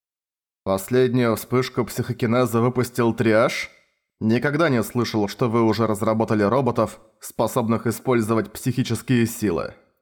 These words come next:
Фудзибаеси сидела перед контрольной панелью детектора псионовых волн. Показания на мониторе перед нею скрыть было невозможно.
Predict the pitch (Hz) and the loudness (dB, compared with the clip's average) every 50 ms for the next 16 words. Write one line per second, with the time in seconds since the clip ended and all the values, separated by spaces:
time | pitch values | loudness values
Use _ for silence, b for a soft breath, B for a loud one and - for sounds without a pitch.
0 | _ _ _ - - 110 92 95 101 87 95 98 120 143 160 - - 120 - - | _ _ _ -8 -8 -6 -4 -4 -4 -2 0 0 0 0 -2 -4 -6 -10 -10 -8
1 | 113 92 117 131 143 123 104 - 117 117 107 - - 104 101 98 98 120 123 120 | -6 -2 0 0 2 0 0 0 -2 -2 -2 -2 -2 -2 -2 -2 0 0 2 2
2 | 113 104 98 - 98 92 107 117 120 110 107 92 107 101 113 120 120 120 113 104 | 2 0 0 -2 -2 0 0 2 2 2 2 0 -2 -4 -4 -4 -2 -2 -2 -2
3 | 101 - - 117 110 110 107 95 92 95 - - 113 135 143 135 123 113 104 98 | -2 -4 -2 0 0 0 0 0 -4 -6 -6 -2 0 2 2 2 2 2 0 -2
4 | - _ _ _ _ _ - - 110 - 104 101 95 98 127 170 190 190 185 190 | -6 _ _ _ _ _ -6 -6 -4 -2 -2 -2 0 0 0 2 2 2 2 2
5 | 190 190 196 196 190 - 139 147 160 147 190 185 170 110 92 110 117 139 175 - | 2 2 2 2 0 0 0 0 0 0 0 0 0 2 2 2 2 2 0 -2
6 | - - 107 107 143 196 190 147 120 113 110 113 113 110 110 104 104 120 113 101 | -2 -2 0 0 2 2 2 2 2 2 4 4 2 2 2 2 2 2 2 2
7 | 95 85 92 101 85 - - | 0 -2 -4 -6 -6 -6 -8